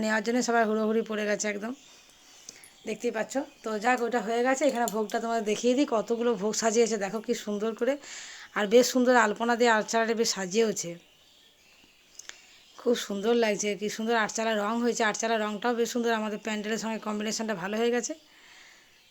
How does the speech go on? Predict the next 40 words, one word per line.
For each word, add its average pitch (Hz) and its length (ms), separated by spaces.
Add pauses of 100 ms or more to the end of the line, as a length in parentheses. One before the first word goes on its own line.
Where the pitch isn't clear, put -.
আর 226 80 (100)
কত 208 220 (220)
ভোগ, 214 260 (760)
কি 269 100 (120)
সুন্দর 220 340
করে 247 200
সাজানো। 208 380 (920)
এগুলি 269 200 (120)
সব 269 220 (120)
এবার 254 240
বিতরণের 247 400
জন্য 247 120 (100)
রেডি 214 260
হচ্ছে, 208 240 (640)
সাথে 233 220
সাথে 269 200
এখান 254 160
থেকে 262 160
তুলে 240 220
নিয়ে 294 200
প্রত্যেকটা 233 420
গ্রামেই 220 400
যাবে, 226 180 (640)
উম, 214 400 (160)
প্রত্যেকটা 233 360
গ্রামে 214 300
যাবে, 226 140 (100)
সব 208 180
কিছুই 220 240
হবে। 233 180
তো 247 100
যাই 214 100
হোক, 226 160
চলো, 247 200
ওখানে 220 260
সব 202 100
কিছু 226 220
কমপ্লিট 208 320
করে 247 180
নিয়েছি, 254 180